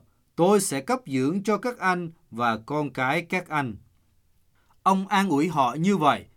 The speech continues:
và nói lời tử tế với họ. Joseph sống tại Ai Cập cùng với gia đình của cha mình.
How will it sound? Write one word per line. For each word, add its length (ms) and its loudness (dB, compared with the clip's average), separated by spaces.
và 240 2
nói 320 2
lời 340 0
tử 180 -6
tế 320 0
với 160 -2
họ. 300 -2
Joseph 500 0
sống 400 -2
tại 160 -4
Ai 220 -2
Cập 260 -2
cùng 260 -4
với 240 -2
gia 220 0
đình 300 -2
của 280 -8
cha 200 4
mình. 280 -2